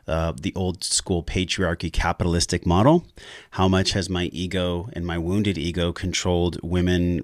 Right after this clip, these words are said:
being a certain way, having a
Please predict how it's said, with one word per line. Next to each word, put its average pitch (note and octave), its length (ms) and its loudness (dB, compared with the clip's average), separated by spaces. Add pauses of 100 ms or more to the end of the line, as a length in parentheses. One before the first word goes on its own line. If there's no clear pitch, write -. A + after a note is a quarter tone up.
being F2+ 260 2
a E2+ 40 2
certain E2+ 440 0
way, G2+ 440 2 (460)
having E2 680 0
a E2 380 -4